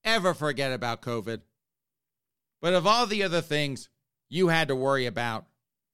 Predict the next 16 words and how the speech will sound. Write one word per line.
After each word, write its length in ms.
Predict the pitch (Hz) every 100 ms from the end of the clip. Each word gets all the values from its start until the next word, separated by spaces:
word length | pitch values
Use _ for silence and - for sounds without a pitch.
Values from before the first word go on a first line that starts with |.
| _ _ _ _ _ -
okay, 500 | 151 156 147 131 104 _ _ _ _
maybe 300 | 143 185 170
possibly 760 | 160 147 147 143 143 139 131 - _ _ _ _
sorta 540 | _ - - 170 156 147
worry 360 | 135 135 135
about, 420 | 135 127 135 131 - _ _ _ _ _ _ _ _ _ _ _
you 220 | 151 233
girls 400 | 165 165 160 147
out 240 | 156 139 -
there, 320 | 143 131 101 _ _ _ _ _ _
you're 200 | 165 233
not 220 | 226 180 160
above 480 | - 143 139 135 - _ _
a 80 | 123
penicillin 720 | - 160 160 139 147 143 143
shot, 380 | - 143 131 -